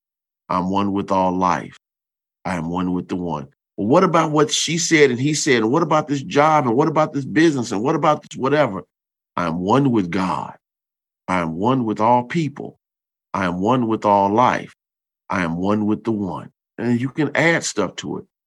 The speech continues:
"I am one with the source of all good. I am one with all the abundance in the universe. I am one with all the divine health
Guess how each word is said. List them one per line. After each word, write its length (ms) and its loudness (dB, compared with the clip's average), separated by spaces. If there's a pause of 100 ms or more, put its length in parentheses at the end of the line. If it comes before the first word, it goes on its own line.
(100)
"I 120 -2
am 100 0
one 200 0
with 120 -8
the 80 -8
source 380 -6
of 100 -8
all 240 -2
good. 380 -8 (840)
I 140 2
am 240 -2
one 420 2
with 260 0
all 360 6
the 120 -2
abundance 640 -2
in 80 -4
the 100 -4
universe. 560 -4 (1700)
I 160 2
am 160 0
one 300 2
with 160 0
all 420 4
the 100 -2
divine 680 0
health 360 0